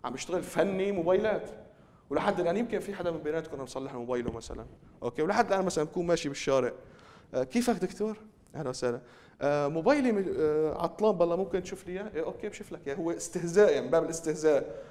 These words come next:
طب أوكي، ما تأثرت. ليه؟ لأنه أنا بكون بصلح موبايلات، بكون حجار، بكون شو ما كان. بس بالنهاية أنا بدي أوصل لهدفي. طب وينه هدفي؟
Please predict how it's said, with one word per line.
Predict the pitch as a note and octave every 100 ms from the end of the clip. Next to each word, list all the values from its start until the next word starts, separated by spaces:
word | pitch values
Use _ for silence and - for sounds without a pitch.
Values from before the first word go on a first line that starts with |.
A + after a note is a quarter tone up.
| - -
طب | G#3
أوكي، | C4+ C4+ C4+ C4
ما | G3+
تأثرت. | D4+ D#4 - B3+ A3 - - - - - - _
ليه؟ | D3 C4+ D#4 A#3 - - -
لأنه | G#3 C#4+
أنا | D4+
بكون | D4+ D4
بصلح | - C4+ B3+
موبايلات، | A3 F#3+ D3+ F#3 G#3+ G#3+ G#3+ G#3+ - - -
بكون | B2 G3+ G#3
حجار، | - E3+ C#3+ F#3 A3 G#3+ G#3
بكون | G#3+ C#4+
شو | C4+ D#4
ما | D4
كان. | - G#3+ E3+ - - - - - - -
بس | F3 E3+
بالنهاية | C4 B3 G3 A#3+ A#3+
أنا | G#3
بدي | F3+ E3+
أوصل | F#3+ C4 - C4+
لهدفي. | A3+ A#3+ F#3+ - D#3 - - - - -
طب | C#3
وينه | G#3+ C#4+ A3+
هدفي؟ | G3+ E3+ E3+ F#3+